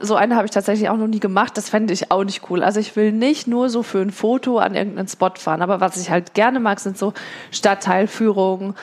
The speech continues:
Foodtouren und ich find's irgendwie oft praktisch, weil man sich dann um nichts kümmern muss, weil man nicht, äh, parken muss, weil man nicht irgendwie, man kriegt halt was erklärt, man kriegt oft so ein bisschen mehr mit. Also ich find's eigentlich ganz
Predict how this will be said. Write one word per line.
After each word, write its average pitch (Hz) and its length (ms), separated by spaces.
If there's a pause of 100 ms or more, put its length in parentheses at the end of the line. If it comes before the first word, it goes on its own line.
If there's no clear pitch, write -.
(120)
Foodtouren 208 880 (260)
und 220 300
ich - 380
find's - 480
irgendwie 233 400
oft - 200
praktisch, 349 760 (560)
weil 226 220
man 240 180
sich 233 140
dann 233 200
um 226 100
nichts - 260
kümmern 262 360
muss, 170 300
weil 190 160
man 196 160
nicht, 202 320
äh, 196 200
parken 220 580
muss, 202 420
weil 196 140
man 196 180
nicht 202 340 (520)
irgendwie, 202 800
man 202 120
kriegt 220 260
halt 233 120
was 247 140
erklärt, 240 380
man 220 80
kriegt 220 240
oft 202 160
so 208 80
ein 208 80
bisschen 208 300
mehr 190 160
mit. 254 280
Also 233 360 (140)
ich 233 140
find's 254 200
eigentlich 220 240
ganz 220 200